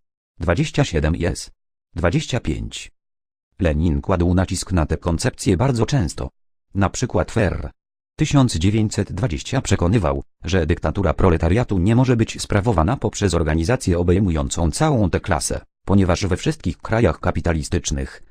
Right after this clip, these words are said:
a nie tylko tutaj, w jednym z najbardziej zacofanych krajów, proletariat wciąż jest tak podzielony, tak zdegradowany i częściowo tak zepsuty,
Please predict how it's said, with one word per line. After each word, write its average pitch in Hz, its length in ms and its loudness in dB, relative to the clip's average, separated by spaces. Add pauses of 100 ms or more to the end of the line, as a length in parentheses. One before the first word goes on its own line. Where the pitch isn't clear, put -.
a 85 120 -2
nie 101 160 4
tylko 107 300 -2
tutaj, 64 400 -4 (200)
w 85 80 -8
jednym 113 320 4
z 82 80 -4
najbardziej 113 500 0
zacofanych 92 540 0
krajów, - 640 -8 (200)
proletariat 107 600 4
wciąż 165 420 0
jest - 300 -2
tak - 180 0
podzielony, 82 520 0 (200)
tak - 280 0
zdegradowany 85 720 0 (240)
i 127 80 0
częściowo 76 540 0
tak - 240 -4
zepsuty, 110 540 -2